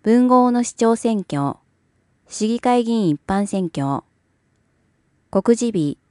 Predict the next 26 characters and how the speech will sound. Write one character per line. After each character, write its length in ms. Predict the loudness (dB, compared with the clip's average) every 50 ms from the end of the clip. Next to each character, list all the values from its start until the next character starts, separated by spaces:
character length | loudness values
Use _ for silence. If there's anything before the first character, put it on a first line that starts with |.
| _ _ _ _ _ _ _ _
四 200 | -14 -8 -4 0
月 280 | 0 0 0 -2 -4
十 260 | -4 -2 0 2 2 2
一 180 | 0 0 -2
日、 480 | -2 -2 -2 -4 -6 -6 -4 -4 -4 -6 _ _ _ -2
日 340 | -2 -2 0 0 -4 -2 0
曜。 340 | 0 0 0 -2 -4 -6 _ _ _ _ _ _ _ _ _ _ _ _ _ _ _ _ _ _ _ _ _ 0
投 180 | 2 2 2 2
票 240 | 2 0 0 0
日、 280 | 0 -2 -4 -6 -6 -10 _ _ _ _ _ _ _ _ _ _ _ _
四 200 | -16 -8 -6 -2
月 320 | 0 0 -2 0 -4 -6
十 240 | -4 0 0 2 2
八 280 | 2 0 -4 -4 -4 -4
日、 500 | -2 -2 -4 -4 -6 -4 -4 -4 -4 _ _ _ -4
日 340 | -4 -4 -4 -4 -4 -2
曜、 300 | 0 0 0 -2 -4 -6 _ _ _ _ _ _ _ _ -6
七 280 | -2 0 0 2 0 -2
時 140 | -2 -4 -6
か 140 | -6 -6
ら 160 | -4 -4 -6 -4
十 200 | -2 0 0 0
八 280 | -2 -6 -6 -8 -10
時。 300 | -8 -8 -10 -10 -12 -14 _ _ _ _ _ _ _ _ _ _ _ _ _ _ _ _ _ _ _ _ _ _ _ _ _ _ _ _ _ _ _ _ _ _ _ _ _ _ _ _ _ _
丸 220 | -2 0 2 2 2
一、 420 | 0 -2 _ -6 -6 -6 -6 -6